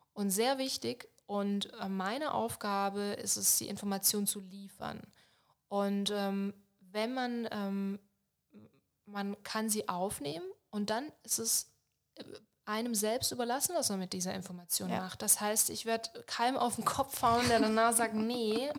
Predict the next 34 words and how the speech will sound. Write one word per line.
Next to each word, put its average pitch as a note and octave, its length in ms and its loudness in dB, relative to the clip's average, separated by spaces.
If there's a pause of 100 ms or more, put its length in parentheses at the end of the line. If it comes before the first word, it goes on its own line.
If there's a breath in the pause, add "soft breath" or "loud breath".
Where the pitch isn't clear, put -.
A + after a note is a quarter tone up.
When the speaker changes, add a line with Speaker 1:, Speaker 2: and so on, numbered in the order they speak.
(160)
Speaker 1:
tschüss." - 440 8 (680 loud breath)
Ähm, G#3+ 460 4 (160)
das A3+ 220 4
ist - 220 8
völlig C4+ 580 2 (100)
in A3+ 140 -2
Ordnung. G#3+ 640 2
Wir G#3+ 100 0
sind G#3 420 -2
alle G#3 280 -2
so B3 600 2
hochkomplex A3 680 -2
und G#3 80 0
unterschiedlich G#3 840 0
und, G3 340 2
ähm, G3+ 360 2 (1300 soft breath)
aber G#3 220 4
ich G#3 160 0
finde A3 280 2
es A3 180 2
einfach G#3 500 0 (320)
gut, C#4 340 -2
wenn G#3 120 2
man G3+ 160 2
sich G#3+ 200 0
mit G#3 240 -2
allen, G#3 600 0 (380 soft breath)
also G#3 200 0
wenn G#3 120 2
man G#3 140 2
sich G#3 200 -2
mit G#3 160 -2
vielen C4 500 0
verschiedenen G#3 680 2